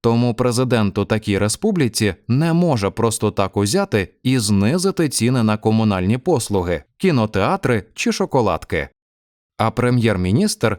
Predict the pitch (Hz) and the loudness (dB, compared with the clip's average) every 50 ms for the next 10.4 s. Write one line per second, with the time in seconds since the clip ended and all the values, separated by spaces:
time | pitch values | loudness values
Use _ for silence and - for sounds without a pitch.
0 | - _ - - - 175 170 165 160 151 - - - 220 208 175 151 139 131 139 | -8 _ -6 -2 0 0 0 0 0 -2 -4 -2 -2 0 2 2 2 2 2 0
1 | 156 156 - - 156 156 147 120 107 98 98 104 101 - 101 101 - 185 202 214 | 0 -2 -2 -2 0 0 2 2 2 2 2 2 0 0 -2 -2 0 0 0 0
2 | 190 - - _ - - 208 196 - - - 160 147 - 156 147 139 160 156 143 | 0 -2 -6 _ -4 -2 -2 -2 -2 -2 -2 -2 0 0 0 0 0 0 0 0
3 | 131 131 123 113 98 98 117 151 185 180 - - 165 160 156 - - 131 104 98 | 0 0 0 0 0 0 0 0 0 0 0 -2 -2 -2 -2 0 0 0 0 0
4 | 95 - - 120 123 156 151 - - 185 151 98 87 85 73 - - _ _ _ | -2 -2 -2 0 0 0 -2 -2 -2 -2 0 0 0 -2 -4 -6 -10 _ _ _
5 | _ _ _ _ _ _ _ _ _ _ _ _ _ _ _ _ _ _ _ _ | _ _ _ _ _ _ _ _ _ _ _ _ _ _ _ _ _ _ _ _
6 | - 98 110 117 110 110 - 185 208 202 180 165 156 143 127 - - 131 135 135 | -6 -2 0 0 0 0 0 -2 0 2 2 2 2 0 0 -2 0 0 0 0
7 | 127 - 143 143 139 135 120 110 104 101 98 101 98 107 - 160 185 202 185 - | 0 0 0 2 2 2 2 2 2 2 2 0 -2 -2 -2 -2 -2 -2 -2 -2
8 | - 113 101 98 92 87 80 - _ _ - 123 123 117 - 120 117 120 143 190 | -2 0 0 0 0 -2 -4 -6 _ _ -4 -4 -2 -2 -2 -2 0 0 2 2
9 | 196 175 151 139 127 123 120 117 110 113 110 104 101 101 107 107 107 127 123 123 | 2 2 2 2 2 2 2 0 0 0 -2 -2 0 0 0 0 0 -2 -2 -2
10 | 143 151 123 95 87 78 69 | -2 -2 0 0 -2 -4 -4